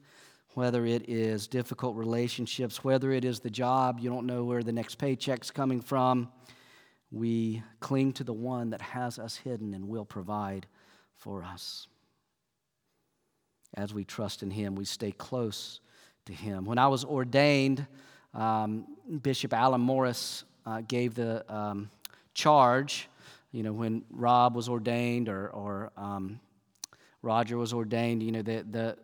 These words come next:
the, the preacher is, I mean, everyone's around, but the preacher's really preaching to the candidates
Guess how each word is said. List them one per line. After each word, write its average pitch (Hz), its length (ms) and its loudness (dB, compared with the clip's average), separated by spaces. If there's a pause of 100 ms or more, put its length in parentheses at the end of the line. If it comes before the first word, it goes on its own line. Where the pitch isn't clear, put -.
the, 120 300 -6
the 110 160 -6
preacher 151 460 2
is, 123 200 2
I - 20 -14 (380)
mean, 147 140 6
everyone's 196 400 10
around, 160 300 12
but 139 100 2
the 139 60 2
preacher's 151 400 4
really 151 200 6
preaching 120 440 2
to 127 120 -4
the 107 100 -2
candidates - 760 -6